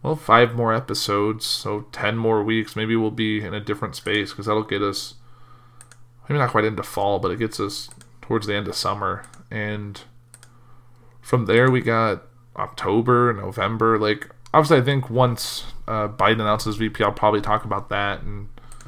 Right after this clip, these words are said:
maybe that'll be some good news, or it might just be more of the same, but there'll be something to talk about. And maybe once we get on the other side of November, maybe we'll have a, a new president. If not, if we have four more years of Trump, then so be it. We'll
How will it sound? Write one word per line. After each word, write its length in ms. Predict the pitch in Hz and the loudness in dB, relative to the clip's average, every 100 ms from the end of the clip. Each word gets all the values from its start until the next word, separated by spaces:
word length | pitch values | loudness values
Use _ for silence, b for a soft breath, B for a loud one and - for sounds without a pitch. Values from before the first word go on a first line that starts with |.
| B B B | B B B
maybe 140 | - 107 | -2 2
that'll 200 | 98 107 | 2 2
be 140 | 107 | 0
some 200 | 101 104 | -4 -6
good 240 | 101 98 101 | -4 -4 -4
news, 300 | 101 110 104 | -4 -4 -4
or 60 | |
it 60 | 92 | -4
might 180 | 104 104 | -4 -6
just 120 | - | -6
be 100 | 104 | -6
more 240 | 101 104 | -4 -4
of 80 | 101 | -4
the 80 | 95 | -6
same, 360 | - 95 101 | -6 -4 -6
but 200 | 104 95 - - B B B B B | -6 -8 -10 -20 B B B B B
there'll 100 | - | -4
be 60 | 180 | -2
something 220 | 175 156 | 2 0
to 80 | 127 | 2
talk 180 | 107 113 | 0 2
about. 340 | 110 117 101 | 4 4 2
And 260 | 113 110 104 - - - - - - - | -2 -8 -10 -16 -18 -18 -20 -20 -18 -8
maybe 120 | 117 | -4
once 180 | 120 120 | -4 -2
we 40 | |
get 60 | 117 | 2
on 60 | |
the 40 | 117 | 2
other 100 | 110 | 2
side 100 | 117 | 2
of 60 | |
November, 480 | 113 104 98 113 113 | 0 -2 -2 2 0
maybe 280 | 107 110 107 | 0 -4 -4
we'll 100 | 107 | -2
have 220 | 110 107 | -2 0
a, 240 | 104 104 - - - - b b b b b b b b - - | 0 -2 -4 -14 -20 -20 b b b b b b b b -16 -4
a 20 | |
new 140 | 113 127 | -2 0
president. 500 | - 120 135 139 131 | 4 4 4 2 -2
If 140 | - | -4
not, 280 | 95 127 147 | -2 0 0
if 120 | 123 | 0
we 60 | 120 | 0
have 100 | 120 | 0
four 200 | 120 127 | 0 0
more 160 | 120 | 0
years 200 | 120 123 | 0 0
of 80 | 110 | 0
Trump, 340 | - 107 123 | 0 -2 0
then 480 | 123 120 120 113 101 - - - | 0 0 0 -2 -4 -8 -12 -10
so 260 | - 120 | 0 2
be 260 | 117 104 127 | 2 2 0
it. 120 | 76 | 0
We'll 260 | 92 117 | 0 0